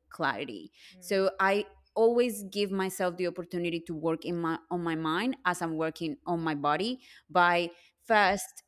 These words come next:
Speaker 1: giving a space that I really enjoy. So I make sure to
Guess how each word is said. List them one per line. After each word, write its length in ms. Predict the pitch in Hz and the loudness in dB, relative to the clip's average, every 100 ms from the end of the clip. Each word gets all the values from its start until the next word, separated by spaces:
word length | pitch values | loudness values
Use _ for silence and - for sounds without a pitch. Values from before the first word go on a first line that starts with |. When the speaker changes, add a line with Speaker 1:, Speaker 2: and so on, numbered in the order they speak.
| 180 | -6
Speaker 1:
giving 280 | 202 202 202 | -4 -2 -2
a 80 | |
space 400 | 196 - 180 180 180 | -4 -2 0 0 0
that 160 | 180 175 | 0 0
I 100 | 180 | -2
really 380 | 170 175 175 180 | 0 -2 -2 -2
enjoy. 540 | 170 160 165 165 214 240 | -2 -2 -2 0 0 -2
So 360 | - 180 160 - | 0 0 0 -2
I 100 | 175 | -2
make 220 | 170 170 | -2 -4
sure 220 | - 175 | -6 -8
to 320 | 170 180 170 | -6 -6 -6